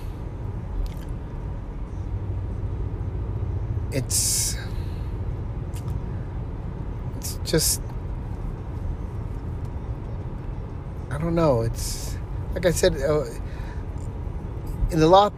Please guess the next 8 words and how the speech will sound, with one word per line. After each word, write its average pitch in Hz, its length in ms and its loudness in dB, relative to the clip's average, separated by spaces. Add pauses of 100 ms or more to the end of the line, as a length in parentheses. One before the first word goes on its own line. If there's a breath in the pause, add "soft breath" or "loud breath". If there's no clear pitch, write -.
(120)
last 185 380 10
podcast, 180 480 8
I 156 60 6
said 147 220 6
something 156 400 4
great 135 260 10
is 120 120 2
happening. - 480 -2